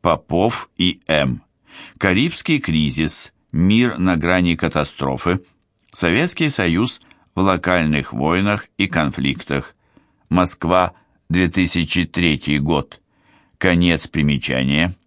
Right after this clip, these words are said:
Во исполнение этой директивы уже в ноябре того же года во Флориде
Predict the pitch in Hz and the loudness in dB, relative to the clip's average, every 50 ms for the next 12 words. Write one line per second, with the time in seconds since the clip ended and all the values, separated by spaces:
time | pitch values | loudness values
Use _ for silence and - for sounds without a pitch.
0 | _ _ _ _ _ _ _ _ _ _ _ _ _ _ _ _ _ _ _ _ | _ _ _ _ _ _ _ _ _ _ _ _ _ _ _ _ _ _ _ _
1 | - - - 101 110 113 113 - - - 110 107 107 107 104 95 92 90 90 92 | -16 -6 0 2 4 4 2 2 0 2 2 4 4 4 4 4 4 4 4 4
2 | 92 92 92 95 95 95 - _ - 82 71 - 73 73 71 71 76 73 71 69 | 4 2 2 2 0 0 -2 _ -2 -2 0 0 0 0 2 2 0 0 0 -2
3 | 64 - - 71 71 71 71 78 90 110 120 - _ _ _ - - - - - | -4 -4 -4 -2 0 0 2 2 0 0 -2 -6 _ _ _ -20 -20 -20 -20 -12
4 | - - 87 101 104 127 156 165 156 156 147 139 135 127 101 87 90 98 110 101 | -4 0 2 2 4 4 2 2 2 2 2 2 2 2 2 2 2 2 2 0
5 | 80 - 80 71 71 73 69 65 73 71 64 65 85 92 87 80 87 82 71 73 | 0 0 -2 0 0 0 0 0 -2 -2 0 0 0 2 2 2 2 0 2 2
6 | 78 73 - - 67 69 71 71 71 76 76 73 78 87 104 113 | 0 0 0 -2 -2 -2 0 0 0 0 0 0 0 0 0 -2